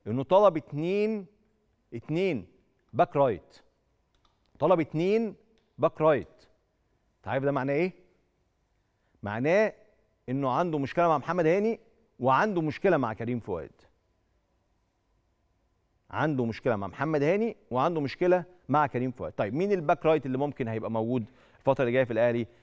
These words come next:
غالبا الأهلي هي-، هيعيد أحمد رمضان بيكام المعار لسموحة، وبيتفاوض على هشام صلاح لاعب الاتحاد السكندري مع عودة أكرم توفيق للمشاركة في المباريات، هتبقى وكأنها صفقة جديدة لسواريش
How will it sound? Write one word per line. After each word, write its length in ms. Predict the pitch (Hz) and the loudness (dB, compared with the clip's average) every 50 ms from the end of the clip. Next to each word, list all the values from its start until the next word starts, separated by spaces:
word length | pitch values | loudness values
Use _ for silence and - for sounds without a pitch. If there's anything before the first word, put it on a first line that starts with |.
| _ _ - | _ _ -2
غالبا 280 | 113 135 156 202 202 196 | 2 2 4 4 4 4
الأهلي 280 | 180 175 190 190 196 180 | 4 4 4 4 4 2
هي-، 280 | 151 143 143 143 - - | 2 2 0 0 -2 -6
هيعيد 600 | - - 117 127 123 110 139 175 214 185 147 120 - _ _ _ _ _ _ _ - | -6 -4 -2 0 0 0 0 0 -2 -4 -6 -8 -12 _ _ _ _ _ _ _ 0
أحمد 400 | 165 156 - 147 151 151 143 123 - _ _ _ _ _ _ - 117 | 0 0 0 0 -2 -2 -2 -4 -8 _ _ _ _ _ _ -4 -2
رمضان 480 | 113 123 131 147 156 151 139 120 87 | 0 0 2 2 2 0 0 -4 -4
بيكام 320 | 113 123 175 - - 165 156 | -4 -4 -4 -2 0 0 0
المعار 360 | 131 120 110 117 135 147 135 | 0 0 2 4 4 2 2
لسموحة، 640 | 123 120 113 - - 185 202 - - 190 208 180 - _ _ _ _ _ _ - | 0 -4 -6 -6 -6 -6 -4 0 0 0 0 0 -2 _ _ _ _ _ _ -8
وبيتفاوض 760 | - 127 143 160 160 - - - 180 175 160 139 131 123 - | -6 -2 0 0 0 2 4 4 6 6 6 4 2 -2 -4
على 240 | 67 101 120 147 147 | -4 -2 0 0 0
هشام 320 | 131 113 - - 156 151 135 | 0 -2 -2 -2 -2 -2 -2
صلاح 300 | - 135 131 147 127 127 | -2 -2 0 0 0 2
لاعب 220 | 139 143 139 127 | 2 2 2 2
الاتحاد 480 | 120 117 - 120 - 131 139 135 120 101 | 0 -4 -10 -6 -4 -2 -2 -2 -2 -6
السكندري 680 | - - - - - 113 120 143 180 190 196 196 - - - - - 120 | -8 -10 -10 -10 -8 -4 0 2 4 4 4 2 -2 -6 -12 -12 -4 0
مع 280 | 127 151 165 151 135 | 2 4 4 4 4
عودة 260 | 143 156 151 139 131 - | 2 2 0 0 -4 -4
أكرم 340 | - 147 - - 139 131 123 | -4 -6 -4 -2 -4 -4 -2
توفيق 440 | - 123 113 104 - 151 156 147 - - _ _ _ - | -2 -4 -4 -2 -2 -2 -2 -2 -4 -8 _ _ _ -4
للمشاركة 640 | 120 139 147 127 107 117 117 113 - 151 139 - 127 | -2 0 0 0 0 -2 -2 -2 -2 -2 -2 -4 -6
في 60 | - | -8
المباريات، 300 | 123 113 110 120 135 147 | -6 -2 0 2 2 0
هتبقى 420 | 131 117 - 120 - 117 117 104 - - - - | 0 -4 -10 -8 -4 -2 -2 -2 -4 -6 -10 -6
وكأنها 380 | 117 - 120 117 120 135 135 | -4 -2 0 2 2 2 2
صفقة 320 | 120 - 123 - - 117 104 | 2 0 -4 -6 -6 -6 -4
جديدة 320 | 98 107 110 127 127 120 | -4 -2 -2 -2 0 0
لسواريش 560 | 113 107 - - 117 120 123 120 107 - - | -2 -4 -4 -2 0 0 0 0 -2 -6 -12